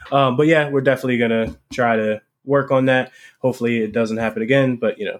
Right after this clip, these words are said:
we'll try to, uh, deal with that when the time comes. Obviously, thank everyone for listening. Um, now, obviously, you know our main podcast on Thursdays, but we also have our fantasy football podcast on Tuesdays where me and Nick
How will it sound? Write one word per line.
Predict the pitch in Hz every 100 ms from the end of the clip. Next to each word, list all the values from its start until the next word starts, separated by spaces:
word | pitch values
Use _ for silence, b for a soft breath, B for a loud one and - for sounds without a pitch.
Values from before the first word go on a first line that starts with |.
| _
we'll | 117 107
try | 110 104 101
to, | 98 _ _ _ _ _ _ -
uh, | 101 95 - _ _ _ -
deal | 127 117
with | 113 113
that | 117 113 -
when | 123 113 101
the | 101
time | 101 110 107
comes. | - 139 131 127
Obviously, | 120 117 113 120 113 - _ -
thank | 123 117
everyone | 117 113 110 104
for | 110 98 98 98 -
listening. | 135 135 139 131 131 B B B B
Um, | 113 110 110 107 110 113 _ _ -
now, | 123 120
obviously, | 120 120 - 117
you | 110 113 113
know | 113
our | 107 107 101
main | 110 139 135 123
podcast | 135 127 131 123 120 -
on | 107 104
Thursdays, | 151 147 143 139
but | 131
we | 117
also | 113 113 113
have | 110
our | 101
fantasy | - 113 107 107
football | - 139 131 123
podcast | 131 120 117 113 107
on | 98
Tuesdays | - 139 131 127 120
where | 117 110
me | 113 113
and | 107
Nick | 113 110